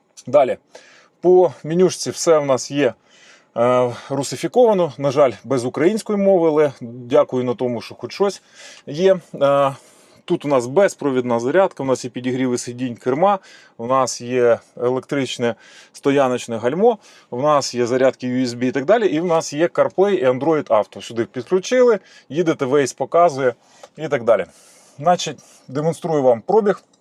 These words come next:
Бачите, батарейка заряджена десь, я думаю, відсотків на вісімдесят, зараз плюс-мінус. І,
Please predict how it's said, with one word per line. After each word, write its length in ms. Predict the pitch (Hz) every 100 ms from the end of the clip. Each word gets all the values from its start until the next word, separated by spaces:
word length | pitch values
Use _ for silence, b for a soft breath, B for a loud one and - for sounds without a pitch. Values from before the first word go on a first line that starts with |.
| _ _ _ _ _ _ 131
Бачите, 280 | 139 -
батарейка 400 | 117 127 143 139
заряджена 400 | 127 143 147 135
десь, 160 | 123 131
я 80 | 127
думаю, 240 | 131 123 - b b b b
відсотків 400 | 123 143 135 131
на 100 | 131
вісімдесят, 540 | 131 143 127 - 214 - b b b
зараз 280 | 113 131 123
плюс-мінус. 540 | - 120 123 117 104 B B B -
І, 360 | 160 170 170